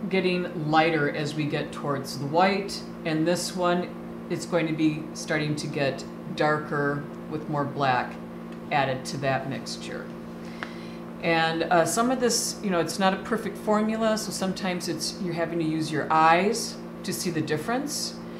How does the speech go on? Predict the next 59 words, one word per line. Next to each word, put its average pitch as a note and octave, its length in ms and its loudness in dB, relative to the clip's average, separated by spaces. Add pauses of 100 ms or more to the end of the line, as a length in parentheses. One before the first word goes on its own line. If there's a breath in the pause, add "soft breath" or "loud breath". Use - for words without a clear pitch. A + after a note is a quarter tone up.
(460 loud breath)
And, D#3 520 6
uh, D3 340 6
if E3+ 160 -2
you F3 100 0
paint F#3+ 400 -2
it F#3+ 100 2
in F#3+ 380 4
and - 160 0
it D#3+ 100 0
doesn't D#3+ 320 -2
look G3+ 200 -2
right, G3+ 380 4
the F#3 80 0
nice E3 400 2
thing E3 260 2
about D#3 360 4
this D#3 160 -2
is, C#3+ 160 -4
is C#3 100 -6
that D3 100 -4
you C#3 100 -4
can D3 180 -4
always D3 340 -2
go C3+ 340 -2
over D3 420 2
it A#2+ 300 -6 (540 loud breath)
again D3+ 320 0
and C3+ 160 -2
paint D3+ 360 -2
it E3 120 -2 (180)
and, C3+ 400 -4
um, B2+ 380 -2
change D#3+ 360 -2
it D3 80 -2
up C#3+ 140 2
a - 20 -4
little C#3 160 -2
bit C3+ 180 -4
by C#3 120 0
maybe C#3 360 -2
adding C#3 140 2
a C#3 40 0
little C#3 140 -2
bit C3+ 180 -4
more C#3 120 -2
white E3+ 280 2
to - 140 -4
it E3 220 4
or D#3 40 -2
a D3 60 -2
little C3+ 160 -2
bit C3 160 -6
more C3 120 -2
black C3 460 2
to F#3 60 -4
get A3+ 180 -2
a A#3 40 2
nice F#3+ 280 0
gradation. C#3 720 -2